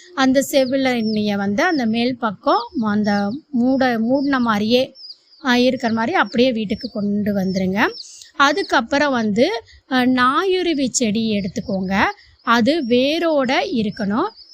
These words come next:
செடி எடுக்கும்போது கத்தி போன்ற பொருள்னால அதை எடுக்கவே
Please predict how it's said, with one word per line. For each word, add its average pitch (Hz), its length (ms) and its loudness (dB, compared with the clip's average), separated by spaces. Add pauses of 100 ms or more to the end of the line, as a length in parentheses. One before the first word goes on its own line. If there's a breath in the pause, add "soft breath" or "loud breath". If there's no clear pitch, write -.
(100)
செடி 294 540 2
எடுக்கும்போது 240 800 0 (480)
கத்தி 269 460 0
போன்ற 294 640 0
பொருள்னால 240 600 0
அதை 269 640 0
எடுக்கவே 220 460 -2